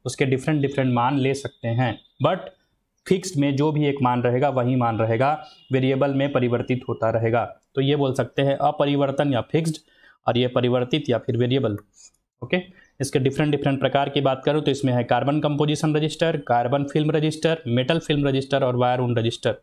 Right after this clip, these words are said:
इसको basically one by one करके उसका बेसिक देखेंगे। तुषार गुप्ता गुड मॉर्निंग। प्रीसेट और पोटेंशियोमीटर, ये वेरिएबल टाइप के रजिस्टर होते हैं जिसको बोला जाता है प्रीसेट और पोटेंशियोमीटर, और इसके साथ साथ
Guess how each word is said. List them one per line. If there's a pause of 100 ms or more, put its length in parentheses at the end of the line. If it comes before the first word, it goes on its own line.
(400)
इसको
basically (1080)
one
by
one
करके
उसका
बेसिक
देखेंगे। (720)
तुषार
गुप्ता
गुड
मॉर्निंग। (1500)
प्रीसेट
और
पोटेंशियोमीटर,
ये
वेरिएबल
टाइप
के
रजिस्टर
होते
हैं
जिसको
बोला
जाता
है
प्रीसेट
और
पोटेंशियोमीटर,
और
इसके
साथ
साथ